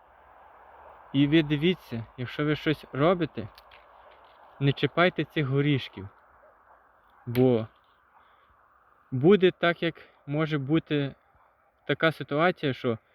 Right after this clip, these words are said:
ті горіхи можуть, е, як, і ще вони смердять добре. Взагалі, цей запах вам не рекомендую не рвати горіхи, бо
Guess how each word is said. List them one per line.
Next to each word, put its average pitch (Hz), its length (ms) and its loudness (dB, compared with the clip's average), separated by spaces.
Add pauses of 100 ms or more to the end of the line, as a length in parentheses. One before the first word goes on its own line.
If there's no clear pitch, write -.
(340)
ті 160 160 0
горіхи 151 600 0 (580)
можуть, 156 420 -2
е, 135 200 0
як, 127 420 0 (2000)
і 135 180 2
ще 160 180 0
вони 160 200 0
смердять 135 760 0
добре. 98 460 -4 (1120)
Взагалі, 139 540 2 (640)
цей 135 140 0
запах 123 520 -2 (720)
вам 143 220 0
не 139 120 2
рекомендую 139 640 0
не 123 140 -2
рвати 127 360 -2
горіхи, 127 480 -2
бо 107 260 -2